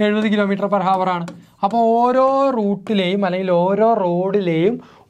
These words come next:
ഓരോ വാഹനങ്ങളുടെയും വേഗത നമുക്ക് പഠിക്കേണ്ടതുണ്ട്. അതിനു വേണ്ടിയിട്ടാണ് ഞാൻ ഈ ക്വസ്റ്റ്യൻ പേപ്പർ ആദ്യം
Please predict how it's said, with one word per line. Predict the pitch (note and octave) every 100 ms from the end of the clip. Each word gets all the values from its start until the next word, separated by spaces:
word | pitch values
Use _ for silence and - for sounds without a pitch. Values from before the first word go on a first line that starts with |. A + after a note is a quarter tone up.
| G3 G3
ഓരോ | A3+ B3+ C#4 C#4+ B3
വാഹനങ്ങളുടെയും | F3+ E3 D3+ E3+ D#3+ D#3 D3+ D#3 A#3+ C#4 - - D#3
വേഗത | D#3+ D#3+ E3+ D#3
നമുക്ക് | D3 - A3
പഠിക്കേണ്ടതുണ്ട്. | D#3+ D3 D#3+ D#3 D3+ D3+ B3 C4 - - E3+
അതിനു | F3 C4 C#4
വേണ്ടിയിട്ടാണ് | G#3 F#3 F3+ E3+ E3
ഞാൻ | E3 D#3+
ഈ | D#3+
ക്വസ്റ്റ്യൻ | D3+ F3+ F#3
പേപ്പർ | E3 E3 D3
ആദ്യം | D3